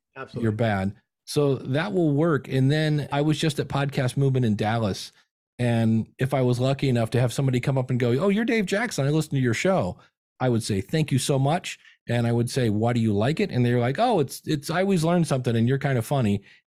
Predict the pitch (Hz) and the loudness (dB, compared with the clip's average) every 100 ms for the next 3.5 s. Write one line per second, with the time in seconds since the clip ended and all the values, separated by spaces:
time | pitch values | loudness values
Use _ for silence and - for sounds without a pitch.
0 | - 131 135 139 139 127 - 156 196 156 | -2 2 2 4 2 2 0 -2 -2 -2
1 | 139 135 139 135 - 120 - 127 135 135 | -2 0 0 0 -4 -4 -2 -2 -2 0
2 | 147 135 127 127 139 165 147 127 120 110 | -2 -2 -2 -2 -2 -2 0 0 0 -2
3 | 101 131 143 147 104 | -2 0 2 2 -2